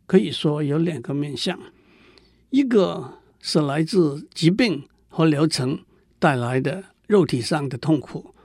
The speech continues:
例如癌症病人的疗化过程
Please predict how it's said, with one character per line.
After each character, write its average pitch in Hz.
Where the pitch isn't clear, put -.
例 170
如 135
癌 165
症 196
病 165
人 147
的 151
疗 135
化 165
过 147
程 -